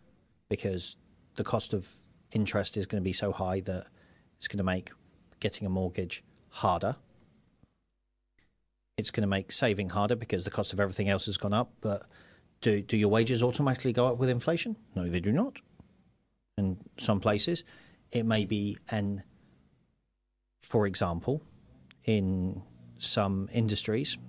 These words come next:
or some workplaces, you may get a two percent pay rise, three percent pay rise, and think, "Great,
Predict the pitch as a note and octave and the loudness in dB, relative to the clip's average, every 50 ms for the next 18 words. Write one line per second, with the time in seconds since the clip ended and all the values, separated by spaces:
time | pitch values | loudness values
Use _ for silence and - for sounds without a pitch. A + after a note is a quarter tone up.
0 | - - - - G#2 G2 F#2+ F#2+ - - G#2 G#2 G#2+ G#2+ G#2 - - G2 G2 - | -18 -10 -6 -2 0 0 0 0 0 2 2 4 2 2 2 2 0 0 0 0
1 | - B2+ C3 - - - - - - - - - _ _ _ _ _ _ _ _ | 0 -2 -4 -6 -10 -20 -20 -20 -20 -20 -20 -20 _ _ _ _ _ _ _ _
2 | _ _ _ - - - - - - B2 A2 G#2+ G#2+ G#2+ F#2 - G2+ G2 G2+ - | _ _ _ -14 -14 -14 -14 -2 2 4 4 6 6 4 4 4 2 2 0 -2
3 | - - - - - - - _ _ _ _ _ - A#2 G#2+ G2 F#2+ F#2 F#2 F#2+ | -4 -12 -20 -20 -20 -20 -20 _ _ _ _ _ 0 0 0 2 0 0 -2 -2
4 | F#2+ - - - _ - - - - B2+ A2+ - - A#2 G#2 F#2 G#2+ G#2 G2+ F#2+ | -4 -8 -12 -18 _ -20 -12 -4 -2 0 0 2 0 0 0 2 2 0 2 2
5 | F#2+ F#2+ - - G#2+ G2+ - - A2 G2+ F#2+ G#2+ G2 F#2+ F2+ F#2+ G2+ F#2+ - - | 0 0 -2 -2 -4 -2 -2 -2 -4 -2 0 0 0 2 0 0 -2 -2 -4 -4
6 | - C3 B2+ - D#3+ E3+ E3 - | -2 -2 0 2 2 2 2 2